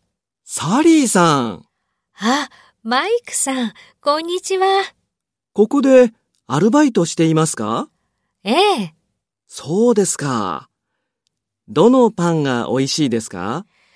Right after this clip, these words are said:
Speaker 2: うーん、マイクさんはどんなパンが好きですか？
Speaker 1: 甘いのが好きです。
Speaker 2: これは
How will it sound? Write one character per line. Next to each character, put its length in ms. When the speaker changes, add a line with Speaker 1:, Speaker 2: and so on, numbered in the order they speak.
Speaker 2:
う 100
ー 600
ん、 100
マ 220
イ 120
ク 160
さ 220
ん 100
は 200
ど 280
ん 80
な 120
パ 200
ン 80
が 160
好 120
き 120
で 140
す 120
か？ 300
Speaker 1:
甘 360
い 80
の 160
が 260
好 180
き 140
で 120
す。 260
Speaker 2:
こ 180
れ 140
は 260